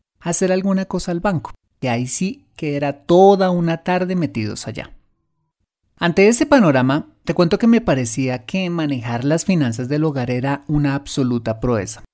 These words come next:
viendo la complejidad y hasta el estrés que se respiraba cuando se hacía algo relacionado con dinero en mi casa. Como imaginarás,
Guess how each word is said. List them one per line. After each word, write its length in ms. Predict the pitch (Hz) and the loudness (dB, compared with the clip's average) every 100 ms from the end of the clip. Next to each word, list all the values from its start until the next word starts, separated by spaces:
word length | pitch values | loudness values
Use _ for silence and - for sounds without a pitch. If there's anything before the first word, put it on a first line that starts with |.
| _ _ - | _ _ -6
viendo 380 | 139 175 180 | 2 4 4
la 120 | 185 180 | 2 0
complejidad 720 | 185 175 180 - 175 143 147 - | -2 -2 -4 -2 -2 -2 -6 -8
y 120 | 139 | -6
hasta 300 | 120 113 123 | -6 -6 -6
el 80 | 131 | -6
estrés 520 | 165 - - 143 - - _ _ | -6 -4 -2 -2 -4 -10 _ _
que 100 | - | -2
se 120 | 196 190 | 0 2
respiraba 680 | 175 - 165 262 330 120 - _ | 0 -2 0 2 2 -2 -10 _
cuando 240 | - 147 139 | -2 0 2
se 120 | 120 | -2
hacía 340 | 113 127 123 | -4 -4 -2
algo 220 | 139 147 165 | -2 0 0
relacionado 760 | 170 156 143 127 117 110 110 | 2 0 -4 -2 -2 0 -2
con 260 | 110 160 156 | 0 0 2
dinero 460 | 139 127 147 175 180 | 0 2 2 2 2
en 80 | |
mi 100 | 160 | 0
casa. 360 | 143 - - - _ _ _ _ | -2 -8 -10 -20 _ _ _ _
Como 260 | 220 226 | 8 8
imaginarás, 800 | 240 240 240 208 208 151 - - | 8 6 4 2 2 0 -2 -8